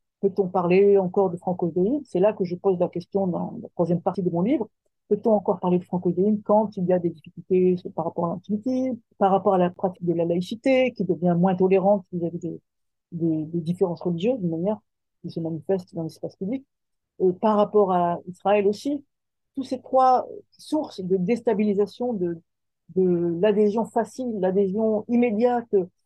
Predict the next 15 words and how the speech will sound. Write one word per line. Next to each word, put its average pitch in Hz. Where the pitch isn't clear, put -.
enthousiaste 214
à 190
la 185
France, -
elles 220
sont 254
là, 185
elles 180
sont, 185
elles 208
sont 262
là, 240
ces 185
trois 170
sources. -